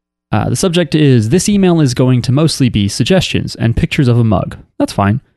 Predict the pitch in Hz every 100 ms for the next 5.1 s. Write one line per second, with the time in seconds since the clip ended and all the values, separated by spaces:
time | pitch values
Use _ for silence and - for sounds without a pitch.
0 | _ _ _ _ _ - 165 202 170 165
1 | 135 127 120 110 107 - 92 - 143 139
2 | 135 - _ _ _ _ - 139 156 170
3 | - 160 143 - 175 - 156 151 147 143
4 | 127 123 120 117 175 208 254 214 123 92